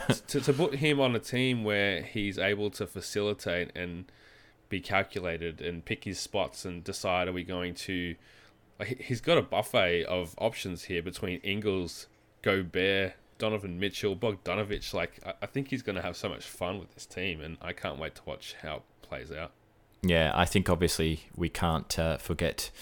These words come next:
Speaker 2: Joe Ingles, who I think people for, for so often have really just regarded him as three and D.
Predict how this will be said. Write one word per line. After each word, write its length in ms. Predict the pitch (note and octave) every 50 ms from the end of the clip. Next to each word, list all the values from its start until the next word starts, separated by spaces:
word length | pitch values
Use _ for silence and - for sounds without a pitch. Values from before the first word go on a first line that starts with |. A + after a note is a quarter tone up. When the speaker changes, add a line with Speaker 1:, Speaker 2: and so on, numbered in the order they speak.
| - - - - - - - -
Speaker 2:
Joe 280 | - G2+ F#2+ F#2 F2+
Ingles, 400 | F#2 F#2+ F2+ F#2+ F#2 F2 - -
who 300 | - F2+ F2 F2 F2 - -
I 40 | - G#2+
think 180 | - D#3+ - - - - - - - - - - _ -
people 260 | G3 G3+ - E3+ D3
for, 300 | - - A2 F#2+ F2 -
for 180 | - - F#2+
so 320 | F2 - - - E2 D#2 D2
often 260 | D#2 D#2 - - E2
have 200 | D2 D#2+ D#2+ D#2
really 200 | D#2+ D#2+ D#2 D#2
just 200 | D#2 D#2+ D#2 - -
regarded 400 | E2 - D#2 D2+ D#2+ D#2+ D#2+ D#2+
him 80 | D#2
as 140 | D2+ D2+ -
three 260 | - - F2 E2 D#2+
and 100 | D#2+ D#2+
D. 320 | D#2 D#2 D2+ D#2+ E2+ F2+